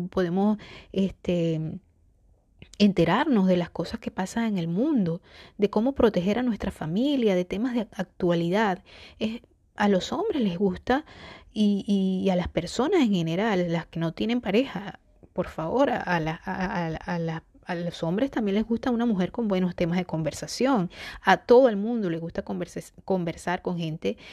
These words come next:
que tenga buenos temas de conversación, que sepa escuchar, que sepa... este, dar una opinión inteligente. Por lo tanto, les invito a que si van a, a dedicar un tiempo de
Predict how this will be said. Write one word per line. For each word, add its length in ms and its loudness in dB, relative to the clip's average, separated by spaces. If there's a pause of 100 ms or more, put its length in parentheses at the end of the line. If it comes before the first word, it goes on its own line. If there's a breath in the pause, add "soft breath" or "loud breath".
(240 loud breath)
que 120 0
tenga 280 0
buenos 320 2
temas 240 0
de 100 2
conversación, 800 -2
que 120 -4
sepa 340 -2
escuchar, 720 -4
que 160 -6
sepa... 580 -2 (420 loud breath)
este, 920 -2 (640)
dar 380 2
una 260 4
opinión 880 0
inteligente. 880 2 (560 loud breath)
Por 140 6
lo 100 6
tanto, 320 0
les 140 4
invito 640 2
a 120 0
que 360 -6 (580 soft breath)
si 220 -2
van 420 -2
a, 360 0
a 160 0
dedicar 460 0
un 100 2
tiempo 340 2
de 340 2